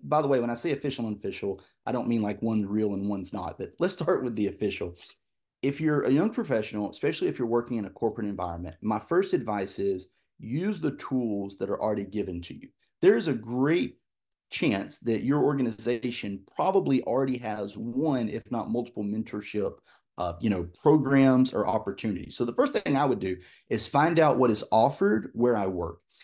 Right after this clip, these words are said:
And it may be that there isn't anything, but start there. So, you know, if, go talk to someone in H R, talk to your manager.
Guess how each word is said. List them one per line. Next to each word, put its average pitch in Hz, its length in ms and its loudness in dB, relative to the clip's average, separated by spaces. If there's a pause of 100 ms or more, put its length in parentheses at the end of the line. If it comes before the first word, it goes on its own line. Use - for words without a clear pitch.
(120)
And 240 100 6
it 262 140 4
may 202 180 6
be 214 180 0
that 185 160 0
there 151 140 4
isn't 143 200 2
anything, 107 420 -2
but 104 160 -6
start 190 340 2
there. 98 160 -8
So, - 160 -16
you 120 60 -4
know, 113 100 -2
if, - 160 -14 (140)
go 190 100 4
talk 202 220 -2
to 180 40 -4
someone 175 260 -4
in 160 60 -2
H 139 220 -2
R, 127 360 2
talk 151 240 -2
to 156 40 -8
your 165 80 -2
manager. 113 560 -6